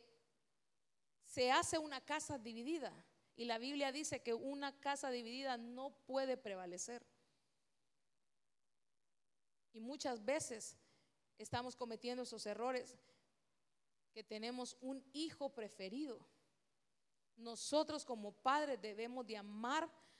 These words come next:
a nuestros hijos por igual, disciplinar a nuestros hijos de manera equitativa. O sea,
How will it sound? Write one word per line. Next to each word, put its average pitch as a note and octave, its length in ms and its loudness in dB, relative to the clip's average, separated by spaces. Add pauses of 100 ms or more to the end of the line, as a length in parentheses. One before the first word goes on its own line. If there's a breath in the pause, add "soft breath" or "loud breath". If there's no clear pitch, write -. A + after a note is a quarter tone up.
(180 loud breath)
a A3 100 -6
nuestros G#3+ 680 -8
hijos A3+ 400 -2
por G#3+ 260 -6
igual, A#3 540 -2 (1300)
disciplinar A#3+ 960 4
a D#4+ 100 6
nuestros B3 580 -2
hijos E4 380 2
de A#3+ 100 -2
manera B3 580 2 (320 loud breath)
equitativa. B3 800 0
O - 40 2
sea, F#3+ 360 0